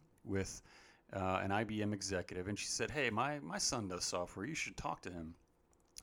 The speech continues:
And they were looking for software for their I B M P C.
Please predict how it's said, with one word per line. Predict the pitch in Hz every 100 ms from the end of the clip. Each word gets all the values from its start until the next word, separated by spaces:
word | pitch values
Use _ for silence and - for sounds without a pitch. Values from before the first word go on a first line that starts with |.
| - - -
And | 104
they | 107
were | 117 127
looking | 110 110 120 117
for | - 104 101
software | - 131 135 - 90 104
for | - 95 87
their | 90 90 87 - - - - _ _ _ _ _ _ _ _ _ _ - -
I | 98 98
B | 104
M | 104
P | - 113
C. | - 175 92